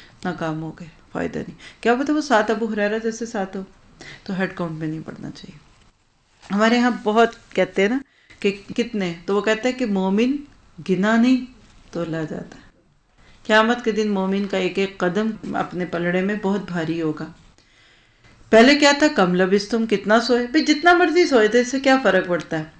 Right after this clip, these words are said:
यहाँ क्या, क्या कितने थे, कितना, कितने, ये है, वो है,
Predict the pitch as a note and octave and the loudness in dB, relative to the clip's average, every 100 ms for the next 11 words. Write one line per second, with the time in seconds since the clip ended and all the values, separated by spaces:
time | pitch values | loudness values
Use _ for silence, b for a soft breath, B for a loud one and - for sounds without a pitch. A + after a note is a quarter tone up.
0 | G3 A3 C4 C#4+ C#4 C4+ D4 D4 B3 - | 0 4 4 4 4 4 2 2 0 0
1 | F#3+ G3+ G3+ F#3 E3+ - - G#3+ G#3+ G#3 | 0 0 -2 -4 -6 -8 -6 -4 -2 0
2 | G#3+ G3 F#3 - F#3+ F#3 F#3 G3 G3 F#3 | 0 -2 -4 -4 -4 -2 0 0 0 -2
3 | E3+ F3+ G#3 | 0 0 0